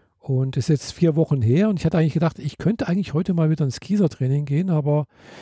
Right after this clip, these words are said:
ich habe jetzt heute dann doch vorgezogen, hier in meiner Küche ein bisschen aufzuräumen und ein bisschen Zeug wegzubringen.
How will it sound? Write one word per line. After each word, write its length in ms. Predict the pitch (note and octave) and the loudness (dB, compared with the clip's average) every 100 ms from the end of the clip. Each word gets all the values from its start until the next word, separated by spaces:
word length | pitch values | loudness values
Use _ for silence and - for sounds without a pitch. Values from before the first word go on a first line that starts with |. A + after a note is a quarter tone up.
| - - - | -20 -20 -6
ich 60 | D3+ | 0
habe 100 | D#3+ | 2
jetzt 140 | - | 2
heute 200 | D#3+ D#3+ | 2 2
dann 180 | D#3 D3 | 0 2
doch 120 | D#3+ | 0
vorgezogen, 540 | - E3 D#3 - E3 C#3 | 2 0 0 0 -2 0
hier 180 | D#3 | 0
in 160 | D3 C3 | 0 0
meiner 220 | C3 B2+ | 0 0
Küche 260 | - G3+ F3+ | 0 0 0
ein 60 | C3+ | 2
bisschen 220 | C#3 C#3+ | 2 2
aufzuräumen 640 | C#3 - - A#2 A#2 D3 | 0 -2 -2 0 0 0
und 60 | D3 | -2
ein 20 | |
bisschen 380 | C3+ C#3+ C3+ A2+ _ _ _ _ _ _ _ _ | -2 0 0 -2 _ _ _ _ _ _ _ _
Zeug 300 | - G3 - | 0 0 2
wegzubringen. 960 | B2 - C3+ - G#2+ - - D3 A3 | -2 -2 -8 -6 -8 -8 -4 -2 -2